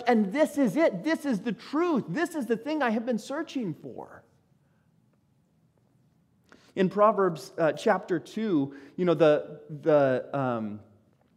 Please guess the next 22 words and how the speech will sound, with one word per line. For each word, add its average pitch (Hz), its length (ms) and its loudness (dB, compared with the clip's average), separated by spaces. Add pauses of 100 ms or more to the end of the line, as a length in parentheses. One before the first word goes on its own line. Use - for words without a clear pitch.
(160)
author 185 340 4
of 151 180 0
Proverbs 185 440 2
is 123 140 -6
writing 151 560 0 (680)
and 151 180 0
saying, 165 360 0 (140)
"Look, 208 380 0
my 185 180 2
son, 170 500 -2 (340)
if 185 160 2
you 226 160 0
receive 220 540 -4
my 185 220 0
words 156 640 -4 (460)
and 180 120 4
treasure 202 400 2
up 190 120 4
my 165 140 2
commandments 165 680 -4
within 143 360 -6
you, 190 260 -8